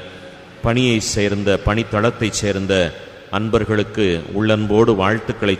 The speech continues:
சொல்லுவதோடு, இந்த அதிதூதர்களது நாமம் தாங்கிய நல்ல உள்ளங்களுக்கு நெஞ்சார திருவிழா நல்வாழ்த்துக்களை சொல்லி ஜபங்களை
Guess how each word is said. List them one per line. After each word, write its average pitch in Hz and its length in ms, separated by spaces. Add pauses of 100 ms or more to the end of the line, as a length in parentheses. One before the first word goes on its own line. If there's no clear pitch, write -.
சொல்லுவதோடு, 104 680 (640)
இந்த 127 300
அதிதூதர்களது 139 680
நாமம் 147 540
தாங்கிய 110 400
நல்ல 98 260
உள்ளங்களுக்கு 95 840 (420)
நெஞ்சார 110 680 (340)
திருவிழா 107 600 (160)
நல்வாழ்த்துக்களை 92 960 (140)
சொல்லி 107 480 (500)
ஜபங்களை 95 680